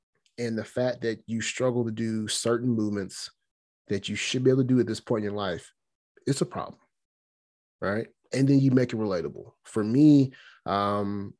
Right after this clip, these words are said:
more personal, for me, I think my biggest push, um, now that I think about it, was, um, my grandmother. Um, I mean, she's no longer with us anymore. She, she passed when I was in grad school. But to be strong enough to carry my loved one,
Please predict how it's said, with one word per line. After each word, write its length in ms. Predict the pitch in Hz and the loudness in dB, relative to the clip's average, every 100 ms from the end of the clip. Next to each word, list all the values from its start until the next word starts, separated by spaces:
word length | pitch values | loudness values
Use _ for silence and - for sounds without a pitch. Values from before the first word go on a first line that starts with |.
| _ _ - | _ _ -10
more 240 | 113 120 120 | -2 0 0
personal, 540 | - 139 - 113 107 | 4 2 4 -2 -4
for 120 | - | -2
me, 240 | 107 131 127 | 0 4 4
I 100 | 110 | 2
think 220 | - 120 | 0 0
my 140 | 113 127 | 0 0
biggest 360 | 127 117 - | 0 0 -4
push, 340 | - 110 - - - _ _ _ | -2 -2 -2 -8 -14 _ _ _
um, 440 | - 101 101 101 101 | -6 -2 -2 -2 -2
now 160 | 110 | -2
that 100 | 107 | 0
I 60 | 101 | -2
think 260 | - 135 143 | 0 0 0
about 300 | 92 95 92 | 0 0 0
it, 80 | |
was, 640 | 92 101 104 104 95 - - _ _ | -2 -2 0 -2 -4 -10 -12 _ _
um, 580 | 101 101 101 101 95 - _ _ _ _ _ _ _ _ _ - | -6 -6 -6 -8 -10 -14 _ _ _ _ _ _ _ _ _ -4
my 140 | 110 | -4
grandmother. 560 | 101 113 180 - - _ _ _ _ _ _ - | 0 -2 -2 -4 -10 _ _ _ _ _ _ -10
Um, 320 | 90 87 90 | -8 -8 -10
I 60 | |
mean, 80 | 98 | -8
she's 240 | 104 135 127 | 0 2 4
no 80 | |
longer 160 | 117 107 | 2 0
with 160 | 101 107 | -2 -2
us 140 | 104 | -6
anymore. 260 | 98 98 95 | -4 -4 -4
She, 320 | - 104 98 | -4 -8 -8
she 200 | - 110 | -8 -6
passed 360 | - 113 110 98 | -4 -4 -4 -4
when 80 | |
I 60 | 101 | -4
was 140 | 98 | -4
in 80 | 98 | -2
grad 260 | 98 104 107 | -2 -2 -2
school. 400 | - 92 90 - _ _ - _ _ | -4 -4 -6 -10 _ _ -20 _ _
But 240 | - 110 - | 2 4 4
to 120 | - | 2
be 160 | 117 120 | 4 4
strong 300 | - - 127 | 4 2 4
enough 140 | 131 | 4
to 80 | 113 | 0
carry 460 | - 135 127 117 107 | 4 6 8 6 4
my 160 | 107 123 | 2 0
loved 280 | 113 131 | 2 2
one, 240 | 104 92 | 0 -2